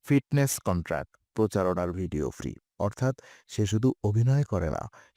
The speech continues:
সে নিজের প্রতিটি কাজকে আয়ের পাঁচটা দরজা বানায়। হলিউডে এটা একটা নতুন শব্দ তৈরি করে, the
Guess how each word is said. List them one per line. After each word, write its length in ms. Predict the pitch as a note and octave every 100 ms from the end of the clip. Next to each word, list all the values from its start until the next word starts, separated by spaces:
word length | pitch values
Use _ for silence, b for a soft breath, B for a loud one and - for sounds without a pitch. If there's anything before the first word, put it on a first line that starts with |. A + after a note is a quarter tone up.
| -
সে 100 | B2 G#2+ G2+
নিজের 280 | G#2+ G2+ A#2 -
প্রতিটি 340 | G2+ G2+ G#2+ C3
কাজকে 420 | - F#2 F#2+ - G2 - -
আয়ের 200 | C3 G2 G2 _
পাঁচটা 380 | F2 F#2 - F#2
দরজা 360 | C#2+ C2+ - C#2
বানায়। 260 | A#1 G1+ G1+ _ _
হলিউডে 420 | G#2+ A#2 C3 G2+ G#2 - B B B _
এটা 240 | A#2+ A#2+ B2 -
একটা 260 | G#2 - G#2
নতুন 220 | F2+ F2+ F#2
শব্দ 300 | - F2 C#2 E2+
তৈরি 180 | D#2 D2+ -
করে, 160 | - A1+ -
the 80 | E2+